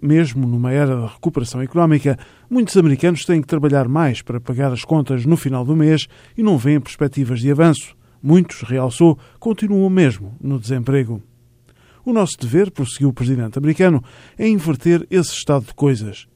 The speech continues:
Isso não acontecerá da noite para o dia e não estamos de acordo acerca de tudo. Mas o que proponho esta noite é um conjunto de medidas práticas para acelerar o crescimento, fortalecer a classe média e construir novas oportunidades."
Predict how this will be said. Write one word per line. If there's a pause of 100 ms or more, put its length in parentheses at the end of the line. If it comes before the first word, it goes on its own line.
Isso
não
acontecerá
da
noite
para
o
dia (360)
e
não
estamos
de
acordo
acerca
de
tudo. (340)
Mas
o
que
proponho
esta
noite (280)
é
um
conjunto
de
medidas
práticas
para
acelerar
o
crescimento, (260)
fortalecer
a
classe
média (180)
e
construir
novas
oportunidades."